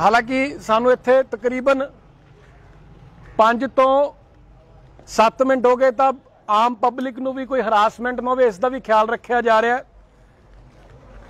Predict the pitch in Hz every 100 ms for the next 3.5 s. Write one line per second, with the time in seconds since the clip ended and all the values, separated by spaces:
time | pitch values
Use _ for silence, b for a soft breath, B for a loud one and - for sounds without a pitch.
0 | - 185 226 285 262 240 - 269 262 254
1 | - 262 247 233 247 247 254 254 - -
2 | _ 262 240 - 240 226 254 240 208 226
3 | 233 233 254 240